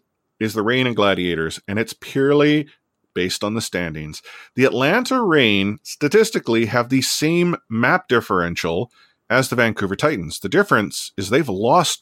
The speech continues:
one while the Titans are undefeated. So in my mind, we have reached that point where we now start watching the table a little bit closer. We watch the standings, and the Reign being real close to the Titans' tail, that's why I wanna pay the closer attention to it.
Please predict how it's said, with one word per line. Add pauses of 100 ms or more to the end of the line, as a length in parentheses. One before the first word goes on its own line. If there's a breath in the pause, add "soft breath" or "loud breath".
one (320 soft breath)
while
the
Titans
are
undefeated.
So
in
my
mind, (320 loud breath)
we
have
reached
that
point
where
we
now
start
watching
the
table
a
little
bit
closer.
We
watch
the
standings, (760 soft breath)
and (100)
the
Reign
being (240)
real
close
to
the
Titans'
tail, (720 soft breath)
that's
why
I
wanna
pay
the
closer
attention
to
it.